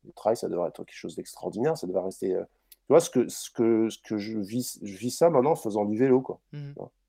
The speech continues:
Speaker 1: Je me mets sur un quatre cents bornes en vélo, euh, je pars à quatre heures du matin, euh...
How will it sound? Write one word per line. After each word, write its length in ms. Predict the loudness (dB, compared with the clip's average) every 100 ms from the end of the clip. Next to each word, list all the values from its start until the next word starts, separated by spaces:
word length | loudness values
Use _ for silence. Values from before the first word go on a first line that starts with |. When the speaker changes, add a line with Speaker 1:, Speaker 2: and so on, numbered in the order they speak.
| _ _ _ _ _ _ _ _
Speaker 1:
Je 120 | -12
me 80 | -6
mets 160 | -2 -2
sur 180 | -2 -4
un 80 |
quatre 200 | -2 -4
cents 160 | 0 2
bornes 240 | 4 6
en 80 | 6
vélo, 480 | 6 4 6 6 4
euh, 60 | 2
je 80 |
pars 160 | 0 0
à 80 | 0
quatre 220 | -4 2
heures 100 | 2
du 100 | 2
matin, 460 | 0 4 4 4
euh... 60 | 2